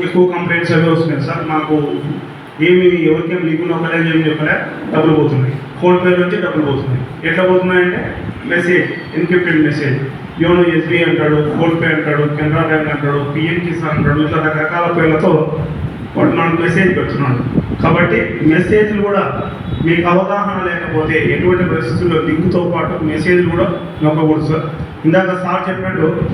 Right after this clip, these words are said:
ఫోన్ అనేది ఖచ్చితంగా మీరు కొత్త ఫోనే అంటే మనకు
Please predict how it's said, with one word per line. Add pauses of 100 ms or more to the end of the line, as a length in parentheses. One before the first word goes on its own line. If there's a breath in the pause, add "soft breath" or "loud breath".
(240)
ఫోన్
అనేది
ఖచ్చితంగా
మీరు (280)
కొత్త
ఫోనే
అంటే (120)
మనకు